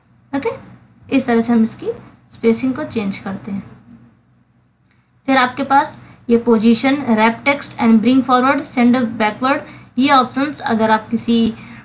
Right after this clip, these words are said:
अ, image का इस्तेमाल करते हैं, किसी picture का इस्तेमाल करते हैं, तब आप इन options को इस्तेमाल कर सकते हैं।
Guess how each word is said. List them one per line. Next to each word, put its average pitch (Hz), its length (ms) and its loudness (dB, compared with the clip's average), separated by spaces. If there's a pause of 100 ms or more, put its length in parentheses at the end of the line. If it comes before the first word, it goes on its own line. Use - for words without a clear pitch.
(140)
अ, 220 160 -6 (540)
image 269 280 4
का 285 120 4
इस्तेमाल 277 360 2
करते 269 280 -2
हैं, 277 140 0
किसी 240 260 -6
picture 226 300 -8
का 226 100 -6
इस्तेमाल 220 320 -2
करते 233 300 -2
हैं, 320 260 -8 (560)
तब 320 240 0
आप 233 280 0
इन 226 260 2
options 226 440 0
को 320 160 -6 (1160)
इस्तेमाल 233 420 2
कर 262 100 0
सकते 262 320 -4
हैं। 311 220 -4